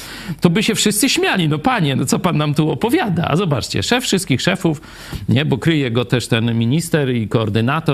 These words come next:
Kamiński i tak dalej, nie? No oni takie rzeczy, y, opowiadają społeczeństwu. Ja rozumiem, że, y, przecież on nie chciał, nie? To wszyscy wiemy, że to przecież nie zrobił tego,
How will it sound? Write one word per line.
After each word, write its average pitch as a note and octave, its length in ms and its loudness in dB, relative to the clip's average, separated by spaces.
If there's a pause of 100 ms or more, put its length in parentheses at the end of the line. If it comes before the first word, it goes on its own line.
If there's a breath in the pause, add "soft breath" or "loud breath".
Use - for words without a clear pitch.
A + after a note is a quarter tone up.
(100)
Kamiński B2+ 640 0
i G#2+ 80 -2
tak G2 220 0
dalej, A#2 360 0
nie? C3+ 240 0 (560 loud breath)
No D3 160 -2
oni D#4+ 180 -2
takie E3+ 320 -2
rzeczy, D3 300 -2 (460)
y, C3 40 -2
opowiadają C3+ 640 0
społeczeństwu. B2 1080 -2
Ja D#3 380 0
rozumiem, D3+ 680 0 (420 loud breath)
że, C3+ 560 0
y, B2 260 0 (120)
przecież C#3 380 0
on C3 140 2
nie C3+ 160 0
chciał, - 260 -6 (120)
nie? D3+ 240 0
To - 100 -4
wszyscy - 320 2
wiemy, G#3 400 -2
że G#2 140 -4
to C3 120 0
przecież C3 260 0
nie C3+ 120 2
zrobił C3 300 0
tego, A#2 440 0